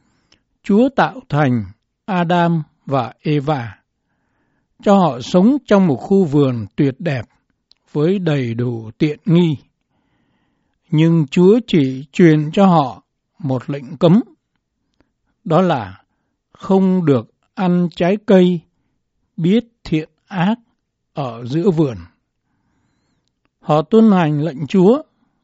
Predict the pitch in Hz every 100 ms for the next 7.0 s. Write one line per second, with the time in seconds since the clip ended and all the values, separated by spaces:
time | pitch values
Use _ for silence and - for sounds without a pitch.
0 | _ - 143 127 107 - 165 160 220 185
1 | 190 160 123 139 156 - _ _ _ _
2 | _ _ _ _ _ _ _ _ _ _
3 | _ _ _ _ - 175 165 180 208 139
4 | - 127 143 104 82 _ _ _ _ _
5 | _ _ _ _ _ _ _ _ - 180
6 | 175 196 185 170 - 220 202 160 120